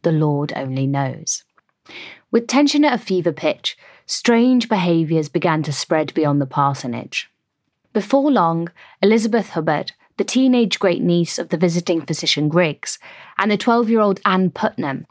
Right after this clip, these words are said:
whose family were associates of the Parrises, were also claiming to be bewitched. And within a couple of days,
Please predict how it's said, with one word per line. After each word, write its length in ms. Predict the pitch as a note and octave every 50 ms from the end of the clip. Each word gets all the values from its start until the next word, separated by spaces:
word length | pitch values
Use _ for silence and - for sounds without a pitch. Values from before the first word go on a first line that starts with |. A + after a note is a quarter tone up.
| _ - -
whose 180 | G#3 A#3+ A3+ -
family 340 | B3+ B3 C4+ C4 A#3 A3
were 120 | G3+ F#3+ F#3+
associates 640 | F3+ - - G#3+ A3 A3 - - - D#3 - - -
of 80 | E3 E3
the 60 | D#3
Parrises, 720 | - - D#3 D3+ D3+ D3 C3+ - - D#2 - - - - _ - - - - - -
were 140 | - G3+ A3+
also 420 | - - C4+ C#4+ - - A#3+ A3 G#3+
claiming 440 | A3 F#3+ F#3 F#3 F3+ F3 E3+ E3+
to 100 | - -
be 160 | E3 E3 D3+ C#3+
bewitched. 720 | D3 D3+ D3 C#3+ C3+ C3+ C3+ _ - - - - - - _ _ _ _ _ _ _ _ _ _ _ - -
And 100 | G#3+ A3
within 260 | A#3 A#3 A#3+ C#4+ D4
a 80 | E4 D#4
couple 240 | - C#4 - A#3+
of 120 | A3+ F#3 F3+
days, 480 | F3 D3+ D3 D3 D3 D3 D3+ - -